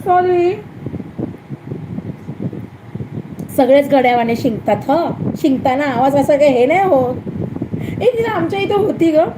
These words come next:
तिच्यावर शिंकायची ना तर अच्छी, म्हणजे एकदम बारीक आवाज, अच्छी. लय हसायला यायचं.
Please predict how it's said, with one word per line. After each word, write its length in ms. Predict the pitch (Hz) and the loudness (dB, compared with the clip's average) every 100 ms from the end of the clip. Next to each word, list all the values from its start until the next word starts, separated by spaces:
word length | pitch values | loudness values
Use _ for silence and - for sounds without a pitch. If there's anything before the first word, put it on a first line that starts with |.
| - - - - | -12 -10 -8 0
तिच्यावर 260 | 349 392 466 | 2 2 2
शिंकायची 480 | 427 359 403 427 | 2 2 2 0
ना 120 | 453 466 | 2 2
तर 100 | 539 - - - | 0 -4 -10 -12
अच्छी, 340 | - - - 494 - - - - - - - | -10 -4 0 0 -2 -10 -10 -10 -10 -10 -12
म्हणजे 260 | - 359 392 | -4 0 2
एकदम 160 | 381 | 4
बारीक 360 | 508 403 349 330 | 4 4 2 2
आवाज, 180 | 294 277 - - - - - | 2 0 -4 -8 -10 -10 -10
अच्छी. 340 | - - - - - - - - - | -10 -6 -4 -6 -6 -12 -12 -8 -2
लय 200 | 294 370 | 0 2
हसायला 420 | 370 285 262 233 | 0 0 2 2
यायचं. 320 | 226 233 302 | 0 -2 -6